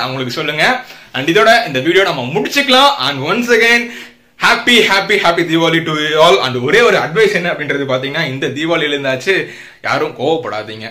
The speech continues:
யாரும் சண்டை போடாதீங்க, டீஸ் பண்ணாதீங்க, மத்தவங்கள ஹர்ட் பண்ணாதீங்க. முடிஞ்ச அளவுக்கு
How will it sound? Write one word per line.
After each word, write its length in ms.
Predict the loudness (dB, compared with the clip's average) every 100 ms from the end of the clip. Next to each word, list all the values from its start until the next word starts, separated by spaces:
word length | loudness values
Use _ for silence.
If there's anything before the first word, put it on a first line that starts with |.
| -8 -4
யாரும் 260 | -4 -4
சண்டை 200 | -4 -4 -4
போடாதீங்க, 400 | -6 -6 -6 -6 -8 -16 -20 -20 -4
டீஸ் 240 | -2 0 -2
பண்ணாதீங்க, 380 | -2 -2 -2 -2
மத்தவங்கள 420 | -2 -2 0 -2 -2 -4
ஹர்ட் 200 | -4 -2
பண்ணாதீங்க. 420 | -4 -4 -4 -2 -2 -4 -10 -14 -6
முடிஞ்ச 200 | -4 0 0
அளவுக்கு 320 | 0 -2